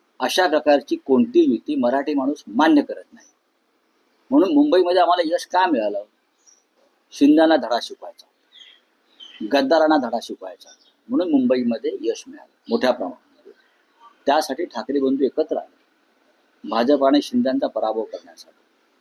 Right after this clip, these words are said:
आता मला असं सांगण्यात आलं की काही ठिकाणी शिवसेनेने सुद्धा अशा युत्या केलेल्या आहेत,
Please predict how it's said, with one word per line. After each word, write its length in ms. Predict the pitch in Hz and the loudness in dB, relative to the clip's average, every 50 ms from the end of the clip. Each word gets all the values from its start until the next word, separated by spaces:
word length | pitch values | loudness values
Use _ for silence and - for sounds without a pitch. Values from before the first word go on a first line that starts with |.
| _ _ _ _ _ _ _ | _ _ _ _ _ _ _
आता 180 | - 120 127 175 | -10 -4 -2 0
मला 240 | 165 156 156 170 170 | 2 2 2 2 2
असं 220 | 170 160 - 180 | 2 0 0 -4
सांगण्यात 420 | 165 - 160 156 160 165 165 165 160 | -6 -6 -4 -4 -4 -4 -4 -4 -4
आलं 140 | 156 156 | -4 -4
की 260 | 156 143 - 165 165 165 151 - - | -4 -4 -2 -2 -2 -2 -4 -2 0
काही 180 | 143 151 160 | 2 2 2
ठिकाणी 380 | 147 151 147 - 147 143 147 151 | 2 -2 0 2 2 2 2 0
शिवसेनेने 520 | 143 - 151 151 151 - 147 156 156 156 | -2 -2 -2 -2 -2 0 2 2 2 2
सुद्धा 240 | 147 - 143 135 143 | 2 0 -4 -4 -4
अशा 200 | 135 123 - 143 | -4 -4 -4 -6
युत्या 220 | 143 135 120 135 131 | -6 -4 -4 -4 -6
केलेल्या 360 | 120 120 107 107 104 101 87 | -4 -6 -8 -8 -8 -10 -12
आहेत, 140 | - - | -16 -18